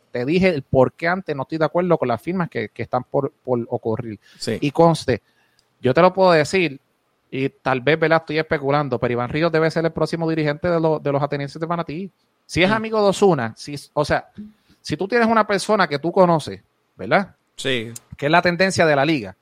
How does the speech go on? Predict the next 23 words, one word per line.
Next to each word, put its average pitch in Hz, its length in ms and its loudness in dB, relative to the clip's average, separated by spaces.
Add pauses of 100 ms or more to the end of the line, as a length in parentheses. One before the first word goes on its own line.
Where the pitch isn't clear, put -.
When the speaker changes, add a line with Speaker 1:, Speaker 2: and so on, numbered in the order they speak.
(280)
Speaker 1:
Tienes 185 200 0
una 220 180 2
persona 214 360 0
que, 147 220 -6
que 143 140 -4
compra 156 300 0
el 170 80 2
equipo 131 320 -6
y 127 60 -2
tienes 185 240 -2
un 196 100 -4
amigo 190 320 -4
que 170 100 -2
tú 165 120 -4
conoces, 139 360 -4
pues, - 140 -6
¿qué 175 120 -2
hace 180 280 0
esta 170 220 -4
persona? 147 340 -6
Contrata 143 380 -4
al 196 60 2
amigo. 165 380 -4